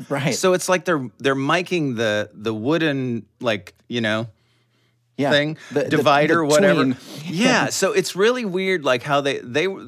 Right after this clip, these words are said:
Speaker 2: they were not fans of close miking to, on guitar amps. Now, Emerick started close miking drums for, for that time.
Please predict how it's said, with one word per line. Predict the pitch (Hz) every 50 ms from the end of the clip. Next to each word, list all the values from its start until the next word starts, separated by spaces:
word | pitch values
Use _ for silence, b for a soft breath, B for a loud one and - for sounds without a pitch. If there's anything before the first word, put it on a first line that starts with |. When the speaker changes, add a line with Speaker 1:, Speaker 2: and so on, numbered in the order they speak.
| - - -
Speaker 2:
they | 110 135 147
were | 156 151 151
not | 156 156 165 170 - 135
fans | - 156 156 160 156 151 123
of | -
close | - - 156 175 196 - -
miking | 98 87 76 80 - - 82 82 82 85 90 92 - - _ _ _ _ _ _
to, | - - - - 139 - _ _ _ _ _ _ _
on | 131 131 127 123 113
guitar | 92 123 - - - 208 247 254 139
amps. | 104 - - - - - - -
Now, | 131 131 123 117 117 113 113 - _ _ _ _ _ _ 117 104 98 - _ _ 67 62 _ 73 _ _ _ _ _ _ _ _ _ _ _ _ _ _ -
Emerick | 135 151 170 165 151 131 110 -
started | - - - 135 131 127 117 104 95
close | - 139 131 131 123 -
miking | 117 113 113 113 110 98 - 104 92 90 92 101
drums | 104 95 123 156 190 202 160 113 98 98 101 113 110 - - - _ _ _ _ _ _
for, | _ - - 120 117 104 95 - _ _ _ _ _ _
for | - 98 92
that | 95 95 82 - - -
time. | - - 151 180 214 190 - 80 71 71 78 104